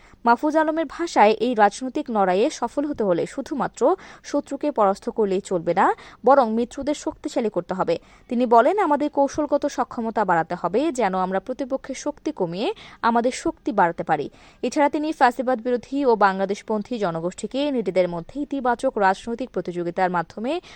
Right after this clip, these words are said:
ঐক্যবদ্ধ থাকার আহ্বান জানান এবং ফ্যাসিবাদী শক্তিকে রাজনীতিতে কোনো স্থান না দেওয়ার পরামর্শ দেন। গণতান্ত্রিক চেতনার পুনরুদ্ধারের ডাক।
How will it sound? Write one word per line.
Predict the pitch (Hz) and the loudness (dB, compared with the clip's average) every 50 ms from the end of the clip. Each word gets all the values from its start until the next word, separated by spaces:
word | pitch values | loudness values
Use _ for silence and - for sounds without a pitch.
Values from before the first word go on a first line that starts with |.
| - - - | -10 -4 -2
ঐক্যবদ্ধ | 254 262 - - 277 233 240 226 214 - - | -2 -2 0 0 0 2 2 0 -2 -4 -6
থাকার | - 240 214 - 254 240 | -6 -6 -2 0 2 4
আহ্বান | 214 175 160 - - 190 175 170 | 4 4 4 2 -2 -6 -6 -4
জানান | - 165 156 165 202 277 370 403 - - - - - | -2 -2 0 0 0 0 -2 -4 -10 -14 -10 -6 -4
এবং | 240 226 269 269 | -2 -2 -2 -4
ফ্যাসিবাদী | 240 - 262 226 233 - - 254 277 269 247 277 | -2 2 2 2 2 2 0 -2 0 0 0 -2
শক্তিকে | - - 262 - - 269 220 - 175 175 | -6 -6 -10 -8 -8 -6 -2 0 0 2
রাজনীতিতে | 185 190 190 - - 240 233 247 220 262 262 262 | 4 2 2 0 -2 -6 -6 -6 -4 -2 -2 -2
কোনো | - 214 196 190 | -2 -2 -4 -6
স্থান | - - - 196 185 | -6 -6 -6 -6 -4
না | 180 185 202 220 | 0 2 2 2
দেওয়ার | 202 208 170 151 143 | 2 2 0 0 -2
পরামর্শ | - - 214 208 185 160 - - - - | -2 0 0 0 0 -2 -6 -10 -10 -6
দেন। | - 160 156 147 - - _ _ _ _ _ _ _ _ _ _ - - - - - 247 | -4 -4 -4 -4 -6 -14 _ _ _ _ _ _ _ _ _ _ -20 -20 -20 -6 0 2
গণতান্ত্রিক | 262 277 262 320 302 285 - 330 - | 4 6 6 6 4 4 0 -4 -4
চেতনার | - - 311 - 302 294 311 311 | -4 -4 -4 -2 -2 0 0 0
পুনরুদ্ধারের | 311 - 269 247 226 226 185 - - 190 165 151 - | 0 -2 -2 -2 -2 -4 -4 -4 -2 -2 -2 -2 -2
ডাক। | - 123 - | -4 -4 -4